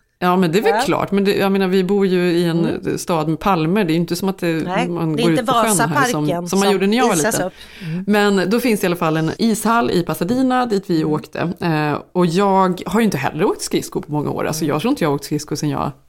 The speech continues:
Speaker 1: typ flyttade från hemifrån. Alltså, det var säkert
Speaker 2: Mm.
Speaker 1: femton år sedan.
Speaker 2: Mm.
Speaker 1: Men vi hyrde skridskor och barn hyrde skridskor. Och så mötte vi upp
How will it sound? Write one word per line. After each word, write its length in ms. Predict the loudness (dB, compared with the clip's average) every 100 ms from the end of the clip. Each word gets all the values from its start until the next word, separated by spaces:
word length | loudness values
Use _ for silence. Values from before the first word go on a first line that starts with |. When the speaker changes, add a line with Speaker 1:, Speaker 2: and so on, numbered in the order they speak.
| _ _ _ -10
Speaker 1:
typ 200 | -10 -6
flyttade 280 | -6 -6
från 280 | -8 -6 -6 -10 _ _ -4
hemifrån. 720 | -2 -2 -4 -2 0 0 -2
Alltså, 140 | -4
det 40 | -2
var 80 |
säkert 180 | -2 -2
Speaker 2:
Mm. 40 | -4
Speaker 1:
femton 340 | -4 -2 -4
år 100 | -4
sedan. 180 | -4 -6
Speaker 2:
Mm. 140 | -8 -14 -18 -20 -18 -18 -18 -2
Speaker 1:
Men 220 | 0 2
vi 100 | 2
hyrde 240 | 0 -2
skridskor 760 | -4 -4 -2 -2 -4 -2 0 0
och 100 | 0
barn 280 | 0 0 0
hyrde 180 | -2
skridskor. 680 | -2 -4 -6 -2 0 0 -2
Och 120 | -6
så 340 | -6 -4 -4 -2
mötte 220 | -2 -4 -2
vi 140 | -2
upp 220 | -2 -6